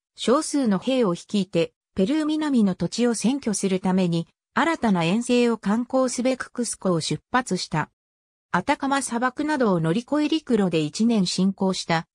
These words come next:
後に千五百四十一年二月十二日、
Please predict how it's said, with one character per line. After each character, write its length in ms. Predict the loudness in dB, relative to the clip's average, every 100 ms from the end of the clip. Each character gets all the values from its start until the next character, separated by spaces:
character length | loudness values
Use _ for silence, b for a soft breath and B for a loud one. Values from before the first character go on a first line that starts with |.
| _
後 260 | -4 0 0
に 160 | 0 0
千 240 | 2 2
五 100 | 2
百 300 | 0 -2 -2
四 280 | 0 0 0
十 220 | 0 0
一 280 | 0 -4 -2
年 180 | 0 0
二 140 | 0
月 320 | -2 -2 -4
十 240 | 0 2 2
二 160 | 2
日、 400 | 0 0 -2 -4